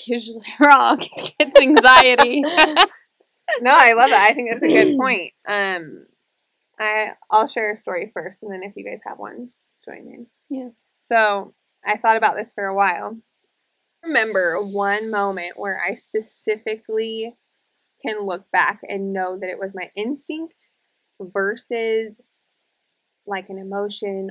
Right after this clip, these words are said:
Speaker 2: or logic. And I, at the time, was living in California. I was working in Newport Beach. I was dancing professionally in San Juan Capistrano, living in Anaheim,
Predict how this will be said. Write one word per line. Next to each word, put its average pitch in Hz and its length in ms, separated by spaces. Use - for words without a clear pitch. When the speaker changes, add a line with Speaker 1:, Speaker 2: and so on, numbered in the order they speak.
Speaker 2:
or 185 140
logic. 175 520
And 202 520
I, 208 520
at 233 140
the 262 80
time, 262 260
was 226 140
living 214 200
in 214 160
California. 196 760
I 196 120
was 196 200
working 214 500
in 214 280
Newport 202 420
Beach. 214 440
I 214 160
was 208 240
dancing 214 360
professionally 220 560
in 220 120
San 202 240
Juan 208 180
Capistrano, 208 720
living 254 400
in 302 100
Anaheim, 202 720